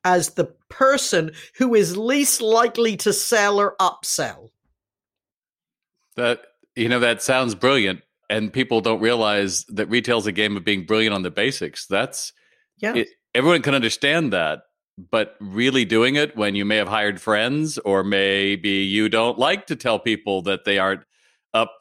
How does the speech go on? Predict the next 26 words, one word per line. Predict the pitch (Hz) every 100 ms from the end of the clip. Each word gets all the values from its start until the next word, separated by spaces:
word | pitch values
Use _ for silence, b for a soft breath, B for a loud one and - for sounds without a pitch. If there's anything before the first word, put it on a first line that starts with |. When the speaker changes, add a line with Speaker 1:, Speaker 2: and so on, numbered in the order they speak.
| -
Speaker 2:
to | 113 110 104 101
snuff, | - 110 101 92 - -
and | 104 98
having | 107 101 110 98
to | 117 113 113 - b
have | - 190
that | 170 123
uncomfortable | 110 120 110 104 98
conversation | 107 98 95 - 101 92 117 160
because, | 143 113 120 113
let's | 117 -
face | 143 175
it, | 104 87
there | 101
are | 113
a |
lot | 101 95
of | 110
people | - 101 127 135
that | 101 101 104 _ _ _ _ - 92
don't | 113 110 -
want | 104 104 -
to | - 113 113
hold | 104 101
someone | - 104 113
accountable. | 113 120 175 - 80 80